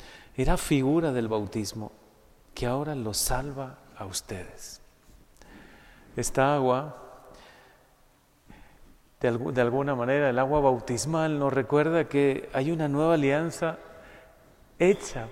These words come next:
sellada por Dios para nosotros.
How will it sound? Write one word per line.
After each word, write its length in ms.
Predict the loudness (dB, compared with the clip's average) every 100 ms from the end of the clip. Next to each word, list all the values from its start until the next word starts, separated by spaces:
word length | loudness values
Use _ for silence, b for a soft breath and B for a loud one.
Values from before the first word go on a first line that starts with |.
| -16 -14
sellada 1160 | -6 0 0 0 -2 0 0 -2 -4 -8 -18 -8
por 200 | -6 -4
Dios 320 | -2 -2 -4 -16 -20 -20 -20 -20 -20 -20 B B B B _ _
para 240 | -6 -4
nosotros. 800 | -4 -6 -6 -8 -10 -20 -20 -20